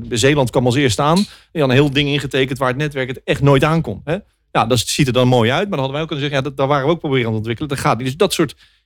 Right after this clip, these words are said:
intelligentie erin. En waarom dat de tijdsfactor, en dan kom ik op de andere rol van de overheid. Dus die regiefunctie, die klopt, denk ik. Dat gaan we wel goed voor elkaar krijgen, en want het is er. En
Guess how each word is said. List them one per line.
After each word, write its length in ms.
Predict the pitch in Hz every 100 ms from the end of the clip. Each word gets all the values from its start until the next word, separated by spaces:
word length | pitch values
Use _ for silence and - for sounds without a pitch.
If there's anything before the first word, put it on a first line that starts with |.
| _
intelligentie 600 | - 147 135 120 208 202
erin. 120 | 127 190
En 40 |
waarom 200 | 156 180
dat 120 | 160 135
de 120 | - _
tijdsfactor, 680 | 240 247 - 123 101 143
en 60 | 185
dan 120 | 165
kom 160 | - 165
ik 100 | 120
op 80 | -
de 80 | -
andere 300 | 202 202 151
rol 220 | 151 147
van 120 | 120
de 60 | 151
overheid. 540 | 202 170 95 127 - _ _ _ _ _
Dus 120 | 127
die 140 | - 120
regiefunctie, 800 | 120 - 269 233 165 120 - 110
die 120 | 101
klopt, 260 | - 196 202
denk 200 | 220 214
ik. 100 | 208
Dat 120 | 131
gaan 120 | -
we 60 | 151
wel 100 | 131
goed 180 | 147 165
voor 120 | 160
elkaar 300 | 147 147 135
krijgen, 420 | - 135 127 123
en 80 | 127
want 180 | 120 107
het 80 | -
is 180 | 143 156
er. 100 |
En 80 | 247